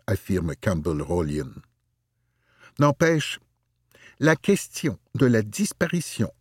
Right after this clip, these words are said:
éventuelle du petit orteil fascine le commun des mortels. Les trois spécialistes de l'évolution du pied chez les hominidés, consultés par la presse, sont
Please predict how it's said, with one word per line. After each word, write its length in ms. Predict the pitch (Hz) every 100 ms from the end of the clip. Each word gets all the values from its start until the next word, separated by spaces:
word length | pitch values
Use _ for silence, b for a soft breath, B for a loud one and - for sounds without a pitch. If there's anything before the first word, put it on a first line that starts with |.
| -
éventuelle 760 | 202 170 170 - 101 73 69
du 160 | 85 82
petit 380 | - 196 - 151
orteil 640 | 101 - - 110 113 123 117 - _ _ _ _ _ _
fascine 720 | - - 170 - 220 226 214 -
le 120 | 104 101
commun 400 | - - 180 165
des 140 | 113
mortels. 720 | 85 - - - - 104 - _ _ _ - B B B
Les 160 | 190
trois 300 | 220 - 120
spécialistes 640 | - - 113 - 98 110 -
de 140 | 101
l'évolution 640 | 95 101 147 127 110 - 107
du 220 | 98 95
pied 460 | - - 190 107 -
chez 220 | - -
les 340 | 90 85 82 85
hominidés, 800 | 98 92 92 95 110 107 170 202 B B B
consultés 540 | - 110 - 90 -
par 160 | - 85
la 140 | 101
presse, 320 | - 165 175 -
sont 260 | - -